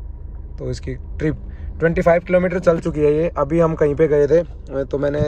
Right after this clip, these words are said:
सोचा कि एक बार गाड़ी को चला के भी देख लेते हैं। तो भाई पच्चीस किलोमीटर अगर चला चुके हैं तो इंजन में दे-, देख सकते हो कोई problem भी नहीं है और पूरा pickup है गाड़ी में, ऐसी कोई problem नहीं है। बस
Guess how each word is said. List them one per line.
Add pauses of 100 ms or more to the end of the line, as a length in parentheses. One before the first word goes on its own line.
सोचा
कि
एक
बार
गाड़ी
को
चला
के
भी
देख
लेते
हैं। (640)
तो (520)
भाई
पच्चीस
किलोमीटर
अगर
चला
चुके
हैं
तो
इंजन
में
दे-,
देख
सकते
हो
कोई
problem
भी
नहीं
है (1900)
और
पूरा
pickup
है
गाड़ी
में,
ऐसी
कोई
problem
नहीं
है।
बस